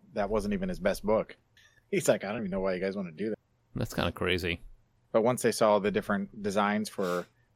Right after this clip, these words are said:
Speaker 1: they had a bunch of artists do a bunch of renderings. And once they saw that, they saw that there was something more to it. And that's eventually what got it greenlit. But
Speaker 2: Nice. So, have we milked this monkey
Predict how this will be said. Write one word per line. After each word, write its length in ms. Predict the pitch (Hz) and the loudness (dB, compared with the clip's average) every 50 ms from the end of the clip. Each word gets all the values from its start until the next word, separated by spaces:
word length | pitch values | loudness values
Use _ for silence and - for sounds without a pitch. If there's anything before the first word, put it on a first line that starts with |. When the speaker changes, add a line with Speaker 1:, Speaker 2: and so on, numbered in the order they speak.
| _ _ _ _ | _ _ _ _
Speaker 1:
they 80 | - 117 | 2 2
had 80 | 110 104 | 4 4
a 40 | 98 | 4
bunch 180 | 95 110 98 | 2 0 0
of 80 | - 98 | 0 2
artists 320 | 101 101 107 107 101 - - | 4 4 4 4 2 0 0
do 120 | - 107 | 0 0
a 20 | 98 | 0
bunch 160 | 98 95 - | 0 0 -2
of 60 | 101 | -2
renderings. 540 | 98 98 101 107 113 98 92 90 92 - - _ _ _ _ _ _ _ _ - | -2 -2 0 2 2 2 2 0 -4 -8 -12 _ _ _ _ _ _ _ _ -2
And 320 | 104 104 98 95 95 95 | 0 0 0 0 0 0
once 160 | 98 101 98 | -2 -2 -2
they 80 | - 98 | -2 -4
saw 240 | - - 110 104 107 | -2 -2 0 0 2
that, 180 | 101 98 92 - | 2 0 0 0
they 120 | 104 98 | -2 -2
saw 220 | - - 101 92 90 | -2 -2 -4 -4 -2
that 140 | 92 92 - | -4 -4 -2
there 120 | 107 98 | 0 0
was 140 | 98 95 - | 0 -2 -2
something 320 | - 107 98 - 101 95 | -2 -4 -4 -2 -2 -2
more 220 | 95 95 98 95 90 | 0 0 0 -2 -2
to 220 | - - 107 107 104 | -2 0 0 2 2
it. 140 | 95 90 - - _ _ - | 2 0 -2 -8 _ _ -10
And 320 | 92 90 87 87 87 87 - _ _ _ - - | -8 -6 -6 -6 -8 -10 -12 _ _ _ -12 -6
that's 220 | 92 90 87 - | -6 -4 -4 -4
eventually 340 | 98 87 101 101 - - 92 | -4 -2 -2 -2 -2 -4 -6
what 160 | 85 87 85 | -8 -8 -8
got 160 | - 92 90 92 | -6 -6 -6 -6
it 100 | 90 87 | -8 -8
greenlit. 380 | 90 95 101 104 87 82 80 - _ | -6 -4 -4 -4 -6 -8 -12 -16 _
But 200 | - - - - - _ _ _ _ _ _ _ _ _ _ _ _ _ _ _ _ _ _ _ _ _ _ _ _ _ _ _ _ _ _ _ _ _ _ _ _ _ _ _ _ _ _ _ _ _ _ _ _ _ _ - | -16 -16 -16 -16 -16 _ _ _ _ _ _ _ _ _ _ _ _ _ _ _ _ _ _ _ _ _ _ _ _ _ _ _ _ _ _ _ _ _ _ _ _ _ _ _ _ _ _ _ _ _ _ _ _ _ _ -10
Speaker 2:
Nice. 440 | - - - - - - - - - - - _ _ _ _ _ _ | -8 -8 -8 -8 -10 -12 -12 -12 -14 -16 -16 _ _ _ _ _ _
So, 600 | - - 98 92 92 92 92 92 92 90 90 87 - - - - - - _ _ _ _ _ _ _ _ _ _ - | -2 2 2 4 4 4 4 4 4 2 0 -2 -4 -10 -12 -14 -16 -20 _ _ _ _ _ _ _ _ _ _ -8
have 120 | - 82 85 | -6 -2 0
we 320 | 90 92 92 90 87 78 69 | 0 0 0 0 -2 -4 -2
milked 340 | 90 95 95 98 92 - - | 0 2 2 2 2 2 0
this 220 | 104 92 - - | -2 -2 0 0
monkey 560 | 98 95 95 95 - - 107 101 98 92 - | 2 2 2 2 0 0 0 0 0 -2 -6